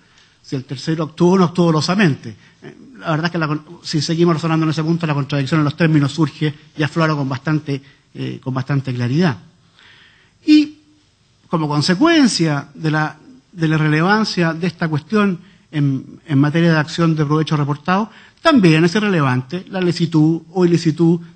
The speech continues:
del título en virtud del cual el tercero obtuvo el provecho proveniente del dolo, en este caso proveniente de un delito.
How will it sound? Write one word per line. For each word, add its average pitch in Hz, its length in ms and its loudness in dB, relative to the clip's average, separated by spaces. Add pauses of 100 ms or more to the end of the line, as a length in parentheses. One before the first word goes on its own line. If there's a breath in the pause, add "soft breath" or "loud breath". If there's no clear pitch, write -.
del 196 220 2
título 247 480 2
en 208 80 2
virtud 214 400 -2
del 214 140 -2
cual 196 340 -2 (340 loud breath)
el 185 140 -2
tercero 196 540 -2 (220)
obtuvo 277 480 2
el 247 100 2
provecho 269 680 -2
proveniente 226 640 4
del 254 180 -2
dolo, 220 300 -2
en 165 60 -4
este 180 160 -2
caso 202 200 -4
proveniente 196 480 2
de 185 60 2
un 190 140 2
delito. 247 360 0